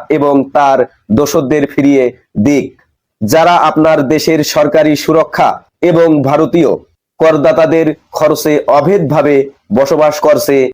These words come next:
প্রতিবেশীদের মধ্যে সুসম্পর্কের নিদর্শন হিসেবে ভারতের উচিত আমাদের দ্বিপাক্ষিক সম্পর্ক উন্নয়নের জন্য, প্রতিবেশীদের মধ্যে সুসম্পর্ক নিদর্শন হিসেবে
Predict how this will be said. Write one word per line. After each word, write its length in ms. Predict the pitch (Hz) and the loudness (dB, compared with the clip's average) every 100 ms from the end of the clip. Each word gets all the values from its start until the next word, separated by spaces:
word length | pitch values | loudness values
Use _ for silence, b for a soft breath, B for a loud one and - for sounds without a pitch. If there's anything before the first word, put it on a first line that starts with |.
| - | -4
প্রতিবেশীদের 680 | 160 175 165 170 175 165 165 | -2 0 0 0 0 0 0
মধ্যে 380 | 160 151 180 156 95 - _ _ _ | 0 -2 -2 -2 -2 -6 _ _ _
সুসম্পর্কের 840 | - 202 190 185 170 175 165 165 156 143 _ _ 117 | -2 -2 0 -2 0 0 0 0 0 -4 _ _ 0
নিদর্শন 680 | 156 131 170 165 - 160 151 | 0 0 -2 -2 0 0 0
হিসেবে 380 | 147 160 147 151 147 - | 0 -2 -2 -2 -4 -6
ভারতের 460 | 185 139 143 147 139 139 - | -4 -2 0 0 0 -2 -2
উচিত 280 | 151 151 127 - _ _ | -2 -2 -4 -6 _ _
আমাদের 400 | 139 165 165 170 156 - - | -2 0 0 0 -2 -6 -6
দ্বিপাক্ষিক 560 | 113 147 180 175 180 170 - | -4 -2 -4 -2 -2 -2 -2
সম্পর্ক 440 | 147 143 156 127 151 139 - - | -2 -2 -2 -2 -2 -2 -6 -2
উন্নয়নের 580 | 139 143 143 143 139 135 | 0 2 2 2 0 0
জন্য, 260 | 127 165 147 95 - | 0 0 0 -2 -4
প্রতিবেশীদের 640 | 175 175 185 175 185 185 175 | -4 0 2 2 0 0 2
মধ্যে 360 | 175 143 180 127 - _ _ - | 0 0 0 -2 -4 _ _ -8
সুসম্পর্ক 680 | - 180 180 180 180 160 175 175 160 | -2 -2 0 -2 0 0 0 2 2
নিদর্শন 540 | 156 180 151 185 175 165 | 2 0 0 0 0 2
হিসেবে 380 | 151 156 165 | 0 0 0